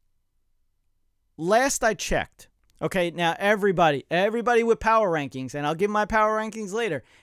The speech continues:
everybody with power rankings has the forty-niners number one. I don't understand it.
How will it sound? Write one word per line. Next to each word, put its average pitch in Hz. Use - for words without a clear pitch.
everybody 247
with 269
power 262
rankings 127
has 175
the 160
forty-niners 190
number 190
one. 165
I 160
don't 214
understand 180
it. -